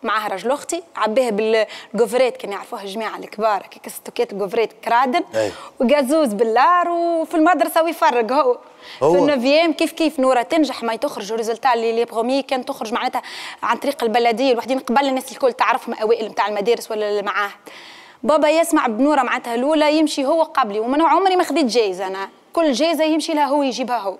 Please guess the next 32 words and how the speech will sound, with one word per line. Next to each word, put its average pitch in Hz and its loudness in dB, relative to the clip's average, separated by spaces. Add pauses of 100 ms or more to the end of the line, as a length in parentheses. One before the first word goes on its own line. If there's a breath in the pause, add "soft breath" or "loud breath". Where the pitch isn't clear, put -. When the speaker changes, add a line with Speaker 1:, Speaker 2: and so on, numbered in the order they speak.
(680 soft breath)
Speaker 1:
عمري 269 4
مثلا 247 0
في - -6
آخر 226 -2
العام 233 2
مثلا 233 -2 (360 loud breath)
يكلموني 269 2
الإدارة 247 2
يقولوا 247 2
لي 247 0
نورة 254 2
لو 220 2
عندك 220 -2
جايزة 202 2
باش 190 -14
تجي 202 0
مثلا 208 -2
اليوم 220 0
الجايزة 294 0
يمشي 302 -2
بابا. 190 -4 (420 soft breath)
وقديش 220 -6
كنت 262 -4
فخورة 202 -10
كي - -16
يمشي 196 -12
بابا. 185 -8 (480 loud breath)
وبابا 240 2
باك 226 -4
الجبة 233 0
وك 202 -10
اللحفة. 214 -6